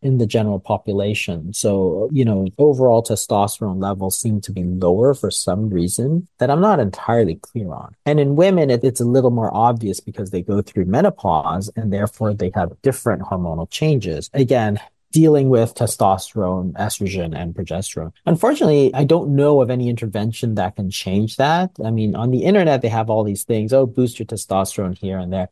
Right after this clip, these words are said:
I'm not entirely clear that whether they work or why they would work, but the problem is that it is going to be a headwind for people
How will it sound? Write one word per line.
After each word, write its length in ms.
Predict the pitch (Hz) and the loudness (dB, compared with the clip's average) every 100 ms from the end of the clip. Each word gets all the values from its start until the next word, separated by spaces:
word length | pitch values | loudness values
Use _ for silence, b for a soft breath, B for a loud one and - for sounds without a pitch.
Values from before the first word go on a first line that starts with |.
| _ | _
I'm 160 | - 151 | 0 2
not 180 | 160 156 | 4 4
entirely 540 | 143 - 123 120 104 | 0 2 2 4 2
clear 360 | - - 120 107 | -2 0 0 2
that 200 | 95 90 - _ _ _ 113 | -2 -4 -8 _ _ _ -4
whether 300 | 101 104 131 | -2 2 2
they 160 | 131 | 4
work 320 | 131 135 151 156 | 4 2 2 -2
or 80 | |
why 240 | 85 - 90 | -8 -4 -4
they 80 | 117 | -2
would 220 | 120 123 | -4 -2
work, 260 | 131 143 - | -2 -2 -4
but 180 | 101 82 _ - | -6 -6 _ -14
the 200 | 139 131 | -4 -2
problem 480 | - 139 151 147 | 2 2 4 2
is 180 | 123 113 | 2 0
that 220 | - 104 | 2 0
it 160 | 101 98 | 0 -4
is 240 | - 135 120 | -2 -2 0
going 300 | 127 123 120 | -2 -2 0
to 100 | 120 | -2
be 160 | 110 | -2
a 80 | 95 - - | -4 -6 -8
headwind 640 | 104 104 92 73 73 78 _ | -6 -6 -8 -12 -14 -18 _
for 100 | 107 | -10
people 600 | - 98 92 98 87 | -8 -12 -10 -10 -10